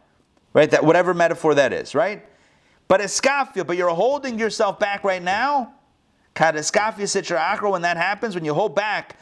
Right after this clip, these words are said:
on that negative space, Istalek Yikara, the Kuchabrichu, God's glory, so to speak, is revealed Bechulu Alman in all of, in, in all, in all the worlds. In other words, in the entire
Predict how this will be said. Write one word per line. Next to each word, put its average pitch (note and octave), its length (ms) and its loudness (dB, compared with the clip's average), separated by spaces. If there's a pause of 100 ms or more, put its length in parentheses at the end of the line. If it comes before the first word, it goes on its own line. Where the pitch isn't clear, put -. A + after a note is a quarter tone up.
(140)
on D3+ 140 0
that F3 420 -4 (580)
negative F#3 580 0
space, A3+ 720 -4 (840)
Istalek G3+ 840 -2
Yikara, D3 680 -2 (440)
the B2 80 0
Kuchabrichu, D#3 840 4 (360)
God's F3 480 4
glory, C3 800 0 (120)
so C#3 200 0
to B2+ 80 -2
speak, A2 520 -2 (440)
is D#3 220 8
revealed F3+ 800 6 (320)
Bechulu F3 440 0
Alman F#3 300 0
in D3+ 140 -4
all E3 340 2
of, C#3+ 120 -4
in, C#3+ 180 -2
in C#3 240 -4
all, D3+ 340 0
in C#3 140 -4
all D#3+ 260 2
the D3+ 100 -2
worlds. C3+ 460 0
In B2+ 80 -6
other C#3+ 160 0
words, C#3 140 -4
in B2 100 -8
the A2 60 -10
entire F#3 540 -2